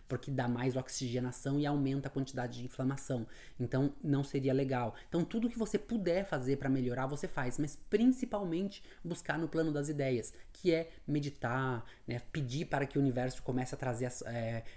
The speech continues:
é, a permitir que as suas células sejam células mais saudáveis. Então, tem todo um, um mantra que você pode desenvolver e passar o dia inteiro falando, né? "Eu sou uma pessoa saudável, as minhas células, es-, é, saudáveis estão se multiplicando,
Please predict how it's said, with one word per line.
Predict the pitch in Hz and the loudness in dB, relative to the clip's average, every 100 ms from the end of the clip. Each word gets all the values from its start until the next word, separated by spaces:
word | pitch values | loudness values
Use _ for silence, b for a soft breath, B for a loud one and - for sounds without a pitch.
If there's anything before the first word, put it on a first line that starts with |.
| - | -8
é, | 117 113 | -4 -2
a | 104 - | -4 0
permitir | 143 139 131 143 | 4 4 2 -2
que | 139 | -2
as | |
suas | 139 - | -4 -2
células | 139 127 123 | 0 0 0
sejam | - 131 127 | 0 0 0
células | 120 127 123 120 | 0 -2 0 0
mais | 117 110 | -2 -2
saudáveis. | 143 135 117 123 120 117 - B - | -4 -2 -2 -2 -2 -4 -8 B -2
Então, | 180 190 | 0 0
tem | 202 | 0
todo | 180 233 254 247 202 | 0 2 2 2 0
um, | 190 180 170 B - | -2 -2 -4 B -4
um | 165 165 | 2 6
mantra | 160 190 175 143 | 6 6 4 0
que | - | -2
você | 131 131 | -4 -4
pode | 135 139 131 | -2 -2 -2
desenvolver | 127 123 131 127 107 117 | -2 2 2 2 0 0
e | 147 | 2
passar | 147 131 156 | 0 -2 -2
o | |
dia | 139 180 | 0 -2
inteiro | 175 165 156 | 0 -2 -2
falando, | 156 135 127 151 123 | -2 0 2 2 2
né? | 120 139 B B | 0 -4 B B
"Eu | 135 | 0
sou | 131 135 | 0 2
uma | 127 | 2
pessoa | 123 120 120 | 0 -4 -4
saudável, | - 139 113 123 120 117 | -2 -2 -2 0 0 -2
as | 113 | -2
minhas | 127 127 | -2 -2
células, | - 123 120 120 B B - | -2 -2 -2 -4 B B -4
es-, | 123 - | -4 -2
é, | 120 117 113 | -4 -2 -2
saudáveis | 113 131 120 120 120 113 | 0 0 0 0 0 -2
estão | - 123 | -2 -2
se | - | 2
multiplicando, | 123 123 - 165 - 135 135 131 123 | 0 0 -4 -6 -2 2 4 4 2